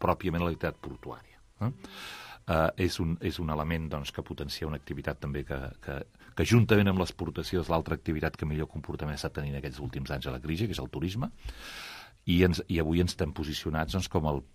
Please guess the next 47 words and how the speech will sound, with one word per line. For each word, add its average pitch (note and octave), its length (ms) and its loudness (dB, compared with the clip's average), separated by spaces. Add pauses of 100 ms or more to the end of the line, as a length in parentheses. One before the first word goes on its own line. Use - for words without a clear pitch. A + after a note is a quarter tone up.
port E2 240 2
més E2 240 4
important, D2 640 2 (340)
eh, D#2 160 -4
del C#2 160 -6
món, F#2+ 380 2 (420)
després - 640 0
dels F#2+ 320 -4
tres F2+ 320 -2
ports, - 380 -4 (500)
eh, D#2 240 -2
base F2+ 540 4 (300)
per F2+ 80 2
l'activitat D#2+ 560 -2
de D#2+ 160 -2
creuers D#2 400 -2
del D#2 160 0
Carib, D#2+ 380 -4 (100)
que - 80 -10
estan D#2 320 -6
tots D2+ 160 -6
tres C#2+ 240 -4
a E2+ 80 -2
l'estat C#2 320 -6
de D#2 80 -8
Florida, C#2 320 -6
Estats - 300 -14
Units. G#1 240 -14 (240)
Sí, D#2+ 80 -4 (420)
per - 80 -4
tant, D2+ 160 0
som D2+ 140 0
el - 80 -4
primer C#2+ 180 -2
port C2+ 160 0
europeu, E2 400 2
un G#2 80 2
primer D2+ 160 0
port C#2+ 160 -4
de C2 80 -4
la C2+ 80 -4
Mediterrània, D#2+ 540 -2 (640)
amb C#2+ 140 -2
l'activitat C2+ 320 -4
de C#2 100 -6
creuers. E2 400 -2
Estem, D2+ 300 -4